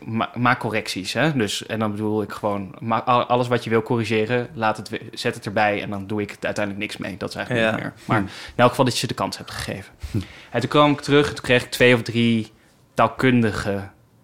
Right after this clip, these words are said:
Speaker 1: dingen terug. Dus
Speaker 2: Hè?
Speaker 1: geen inhoudelijke veranderingen.
Speaker 2: Hè?
Speaker 1: En mijn moeder moest heel erg huilen.
Speaker 2: Oh.
Speaker 1: Eh, en mijn vader, die, want mijn moeder zei van, "Ja, ik, eh, dat is het gevoel wat bij haar achterblijft, dat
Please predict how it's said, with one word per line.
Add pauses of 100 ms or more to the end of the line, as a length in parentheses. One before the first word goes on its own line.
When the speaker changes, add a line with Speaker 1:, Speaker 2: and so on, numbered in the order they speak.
(320)
Speaker 1:
dingen
terug. (560)
Dus
Speaker 2:
Hè? (260)
Speaker 1:
geen (220)
inhoudelijke (180)
veranderingen.
Speaker 2:
Hè?
Speaker 1:
En (280)
mijn
moeder
moest
heel
erg
huilen.
Speaker 2:
Oh.
Speaker 1:
Eh,
en
mijn
vader,
die,
want
mijn
moeder
zei
van,
"Ja,
ik,
eh, (140)
dat
is
het
gevoel
wat
bij
haar
achterblijft,
dat